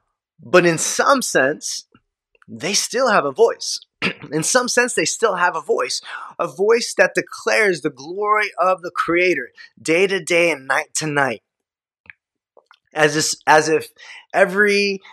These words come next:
each and every new turn of the twenty-four hour cycle was just like another rotation in, in, in this never-ending record player, playing this cosmic worship song that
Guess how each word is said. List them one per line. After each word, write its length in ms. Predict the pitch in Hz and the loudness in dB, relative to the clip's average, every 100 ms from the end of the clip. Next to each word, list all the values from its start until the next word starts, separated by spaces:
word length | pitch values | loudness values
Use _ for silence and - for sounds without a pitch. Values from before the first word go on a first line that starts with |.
| _ _ | _ _
each 260 | 190 214 - | -6 -2 -2
and 80 | 156 | -2
every 380 | 156 170 190 | -2 2 2
new 280 | 185 175 185 | 2 -4 -6
turn 460 | 175 - 180 170 190 | -6 -6 0 2 0
of 100 | 165 | -2
the 100 | 143 | -10
twenty-four 520 | - 175 175 - 175 | -4 -2 -2 -4 -2
hour 360 | 165 170 165 156 | 0 2 -2 -6
cycle 760 | - - 156 180 190 190 185 - - _ | -8 0 2 2 0 -2 -2 -8 -20 _
was 220 | 147 143 | 2 2
just 160 | 165 - | 2 0
like 140 | 165 | 0
another 360 | 143 143 156 170 | 2 2 0 0
rotation 840 | 151 139 - 175 170 202 202 214 - - - | 0 0 0 0 0 -2 -4 -6 -12 -20 -6
in, 260 | 147 151 147 | -2 0 -2
in, 140 | 147 135 | -4 -4
in 120 | 147 143 | -4 -4
this 180 | 127 | -4
never-ending 920 | 165 156 160 190 196 - 165 170 175 151 | -6 -2 -2 0 -2 -2 -4 -2 -6 -8
record 560 | 131 135 151 143 107 | 0 2 2 -2 -4
player, 400 | - 110 101 110 - - - _ | -6 -6 -6 -8 -16 -20 -20 _
playing 320 | - 165 165 | -2 0 0
this 160 | 135 - | -4 -6
cosmic 600 | - 156 165 147 143 - | -2 0 0 -2 -10 -6
worship 420 | 123 123 - 107 | -6 -4 -6 -6
song 460 | - 123 107 104 110 | -6 -2 -2 -2 -6
that 160 | 104 | -10